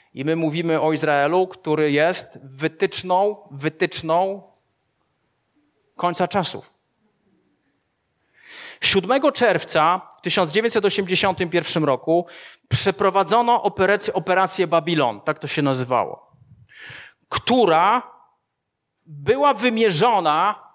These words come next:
w reaktor atomowy, w powstający reaktor atomowy w Iraku. Co się wtedy wydarzyło? Kilka myśliwców izraelskich poinformowanych o tym,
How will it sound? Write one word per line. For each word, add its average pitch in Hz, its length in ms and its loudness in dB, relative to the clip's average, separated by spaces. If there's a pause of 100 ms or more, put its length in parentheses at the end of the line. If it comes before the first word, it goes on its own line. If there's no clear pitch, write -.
(140)
w 143 220 -6
reaktor 233 840 2
atomowy, 202 720 0 (120)
w - 80 -10
powstający 233 720 0
reaktor 220 480 0
atomowy 190 680 0 (240)
w - 180 -14
Iraku. 214 460 0 (1700)
Co 254 140 -6
się 285 140 2
wtedy 226 280 0
wydarzyło? 160 760 -2 (360)
Kilka 269 380 0
myśliwców 240 840 0
izraelskich 208 1000 0 (360)
poinformowanych 220 1160 0
o 196 160 0
tym, 214 380 -2